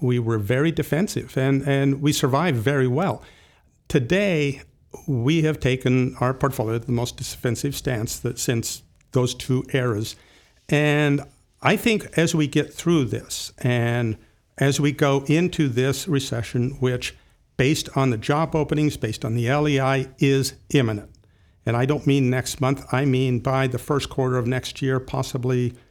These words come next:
by December, it will be recognized that we are going in or in a recession. Then you have to get through some of that. And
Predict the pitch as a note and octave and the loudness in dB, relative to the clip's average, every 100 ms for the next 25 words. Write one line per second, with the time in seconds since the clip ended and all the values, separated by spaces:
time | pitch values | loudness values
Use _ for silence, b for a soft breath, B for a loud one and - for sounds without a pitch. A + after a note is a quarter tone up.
0 | B C#3 B2+ A#2 - A#2 A2 - D3 C#3 | B 0 0 0 0 0 -2 -2 0 2
1 | C#3 B2 C#3 A2 A#2+ B2 G#2+ A2 A2 - | 2 2 0 0 0 -2 -2 -2 -4 -4
2 | A#2 A#2+ B2+ A#2+ A2+ G2 A2 A2 A2+ A#2+ | -2 0 0 0 -2 -2 -2 0 -2 -2
3 | G#2+ A2+ - A2+ A2 A#2+ G#2+ G#2+ A2+ G2+ | -2 -2 -2 -2 0 -2 -2 -2 -4 -4
4 | G2+ - C#3+ - - B B B B B | -6 -2 -2 -2 -8 B B B B B
5 | - B2+ F#3 G#3+ F#3 F3+ C#3+ D3+ D#3+ C3 | -4 2 4 4 4 0 2 2 4 2
6 | C#3+ - B2+ B2+ B2 - C3 B2+ A#2 A2+ | 0 0 0 0 -2 -6 -2 0 0 -2
7 | - _ _ - B2 A2+ G#2+ A#2 A2+ - | -8 _ _ -4 -2 0 -4 -6 -8 -12
8 | b b b b _ D#3 C#3+ C3+ B2+ A#2+ | b b b b _ 0 2 2 2 0